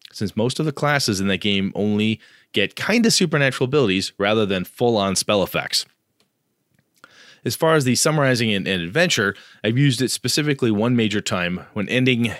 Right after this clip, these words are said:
an Edge of the Empire campaign. I was running two groups working for the same totally legitimate, um, Herglick shipping magnate,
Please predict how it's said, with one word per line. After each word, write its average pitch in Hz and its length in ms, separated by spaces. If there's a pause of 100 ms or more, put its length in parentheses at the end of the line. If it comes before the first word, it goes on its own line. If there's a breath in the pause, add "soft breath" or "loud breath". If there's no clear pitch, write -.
an 101 140
Edge 107 180
of 110 80
the 98 80
Empire 92 280
campaign. 76 540 (440 soft breath)
I 98 40
was 101 120
running 104 180
two 196 200
groups 135 280
working 117 220
for 98 100
the 85 60
same 120 220
totally 135 360
legitimate, 113 640 (200)
um, 92 460 (640 loud breath)
Herglick 127 320
shipping 98 480
magnate, 90 460